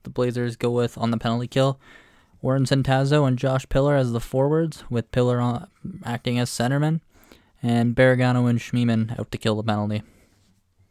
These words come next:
The Royals would score on the power play forty-eight seconds into the period to make it three two for them. Uh, Braden Tracy would get his fifth of the year,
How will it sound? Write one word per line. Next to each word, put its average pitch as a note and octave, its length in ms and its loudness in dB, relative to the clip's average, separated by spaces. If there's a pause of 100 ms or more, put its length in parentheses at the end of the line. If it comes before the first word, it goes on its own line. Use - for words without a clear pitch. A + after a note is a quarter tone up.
The B2+ 80 -6
Royals D3 380 2
would C#3 120 -2
score C#3 280 0
on C3+ 100 2
the C3 80 0
power B2 300 0
play C3+ 400 -2 (100)
forty-eight B2+ 560 -2
seconds B2+ 400 0
into B2+ 180 0
the B2 80 -4
period C3 440 0 (380)
to - 100 -8
make B2 220 -2
it B2 160 -2
three C3+ 340 -2
two C#3+ 440 2
for - 160 -6
them. E3+ 320 0 (480)
Uh, G#2+ 160 -6
Braden B2+ 340 0
Tracy C3 380 0
would B2+ 120 0
get A#2+ 160 -2
his A#2 200 -6
fifth - 340 -2
of C3 100 0
the B2+ 80 0
year, B2+ 360 -2